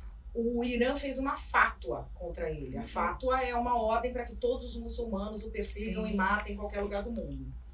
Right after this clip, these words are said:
Speaker 1: Naquela época, em Hollywood, já tava começando a entrar a história do oprimido.
Speaker 2: Uhum.
Speaker 1: E aí, quando o pessoal foi defender o Salman Rushdie, falaram, "Não, isso aí é islamofobia, porque é da cultura deles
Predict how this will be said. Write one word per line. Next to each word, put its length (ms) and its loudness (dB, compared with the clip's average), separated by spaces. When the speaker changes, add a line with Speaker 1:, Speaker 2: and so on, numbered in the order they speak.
Speaker 1:
Naquela 600 4
época, 380 0
em 100 -2
Hollywood, 760 0
já 180 2
tava 380 2
começando 440 -4
a 40 -6
entrar 200 -4
a 40 0
história 360 -4
do 100 -4
oprimido. 540 -4
Speaker 2:
Uhum. 360 -8
Speaker 1:
E 100 4
aí, 180 6
quando 160 -2
o 40 0
pessoal 340 0
foi 140 0
defender 360 -2
o 60 0
Salman 400 -2
Rushdie, 580 -2
falaram, 280 4
"Não, 280 2
isso 180 -2
aí 100 4
é 40 0
islamofobia, 840 -2
porque 220 -2
é 60 -2
da 100 0
cultura 560 -2
deles 680 -2